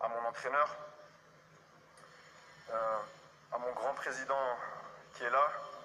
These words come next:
qui est pour moi, euh, comme quelqu'un de, de ma famille, parce que le jour où il m'a, il m'a donné l'opportunité de, de signer à Madrid, il s'est déplacé jusqu'à, jusqu'à chez moi.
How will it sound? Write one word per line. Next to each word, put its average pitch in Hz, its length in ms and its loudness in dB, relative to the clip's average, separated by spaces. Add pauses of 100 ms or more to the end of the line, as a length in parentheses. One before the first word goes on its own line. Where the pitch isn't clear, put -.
qui 113 80 -10
est 107 40 -8
pour 113 140 -4
moi, 127 180 2
euh, 110 840 4 (840)
comme 127 180 -2
quelqu'un 135 300 0
de, 127 160 4 (440)
de 120 60 -2
ma 127 120 4
famille, 135 320 0
parce - 180 -2
que 127 100 -4
le 127 120 0
jour 127 180 -2
où 127 80 -2
il 120 60 -6
m'a, 117 320 6
il 110 40 -2
m'a 113 80 2
donné 123 200 -2
l'opportunité 123 560 -4
de, 117 160 -2 (880)
de 127 40 -2
signer 135 280 0
à 135 60 6
Madrid, 135 300 4
il 123 80 -6
s'est 127 140 -2
déplacé 127 400 -2 (460)
jusqu'à, 123 460 2
jusqu'à 120 260 -6
chez - 160 -4
moi. 139 260 0